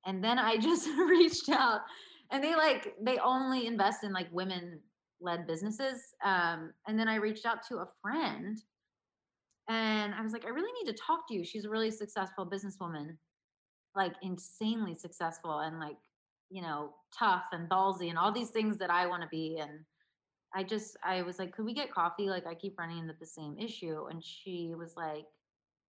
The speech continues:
sh-, she was like, "Yeah, let's meet at Starbucks," and so we met at Starbucks, and she was like,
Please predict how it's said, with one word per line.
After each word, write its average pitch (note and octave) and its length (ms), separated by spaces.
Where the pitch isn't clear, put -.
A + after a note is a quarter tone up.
sh-, - 320
she - 200
was F#3+ 100
like, F3+ 180
"Yeah, C#4+ 200
let's C4 240
meet A3+ 160
at G#3 100
Starbucks," G#3+ 560
and F#3 100
so F#3+ 80
we G3 100
met G3+ 160
at A3 80
Starbucks, F3 600
and F3+ 100
she F#3+ 80
was F#3 60
like, F#3 260